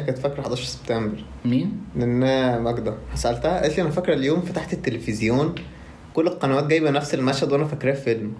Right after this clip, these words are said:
Speaker 2: مم.
Speaker 1: عشان ت-، م-، مبنى بيولع وطيارة داخلة.
Speaker 2: مم.
Speaker 1: ف-، وفي كام أنجل منها م-، مرعبة. تقول لي: "كان حاجة صعبة أوي". ويعني مصر، الم-، مصر، العرب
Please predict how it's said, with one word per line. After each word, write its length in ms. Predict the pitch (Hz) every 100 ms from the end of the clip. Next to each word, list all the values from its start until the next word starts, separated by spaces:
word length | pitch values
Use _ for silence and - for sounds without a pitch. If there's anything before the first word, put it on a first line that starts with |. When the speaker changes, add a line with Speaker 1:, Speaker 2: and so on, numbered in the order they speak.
| - - - -
Speaker 2:
مم. 320 | 117 107 107 143
Speaker 1:
عشان 200 | 120 131
ت-، 220 | 131 71
م-، 320 | 117 117 127
مبنى 280 | 135 147 151
بيولع 480 | 123 123 147 160 175
وطيارة 400 | 135 127 123 151
داخلة. 340 | 131 123 123 104 - -
Speaker 2:
مم. 360 | 113 110 104 104 - - - - - - -
Speaker 1:
ف-، 20 | 123
وفي 280 | 117 123
كام 200 | 170 185
أنجل 380 | 180 160 165 156
منها 240 | 131 151 139
م-، 300 | 113 110 107
مرعبة. 400 | 107 131 127 - - - - -
تقول 180 | 127 123
لي: 380 | 120 107 104 - 104
"كان 180 | 107 110
حاجة 200 | - 127
صعبة 360 | - 110 104 107
أوي". 140 | 107 - - - -
ويعني 240 | 120 120
مصر، 260 | 117 117 127
الم-، 540 | 123 117 110 110 -
مصر، 240 | 110 - 117 107
العرب 240 | 123 151